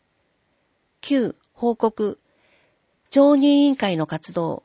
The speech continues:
所管事務調査。八ページ。十、委員会レポート。九ページ。十一、十一人が市政を問う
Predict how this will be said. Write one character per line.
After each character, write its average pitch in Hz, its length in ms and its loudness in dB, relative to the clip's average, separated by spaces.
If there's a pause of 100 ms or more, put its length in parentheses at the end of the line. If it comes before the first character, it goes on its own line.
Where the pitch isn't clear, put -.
(640)
所 - 160 -8
管 269 220 0
事 262 80 -2
務 269 160 -2
調 247 240 -4
査。 - 260 -12 (680)
八 - 240 -14
ペ 247 220 2
ー 165 40 -10
ジ。 - 240 -14 (1200)
十、 202 380 -6 (480)
委 262 140 0
員 285 120 4
会 285 220 2
レ 269 100 0
ポ 240 200 -2
ー 175 40 -6
ト。 - 240 -10 (540)
九 262 220 -2
ペ 233 220 0
ー 165 40 -6
ジ。 127 240 -14 (960)
十 247 240 -4
一、 208 380 -6 (920)
十 269 160 0
一 269 260 -2
人 262 240 2
が 165 280 -4
市 - 240 -2
政 240 100 2
を 196 60 -4
問 165 240 -4
う - 20 -18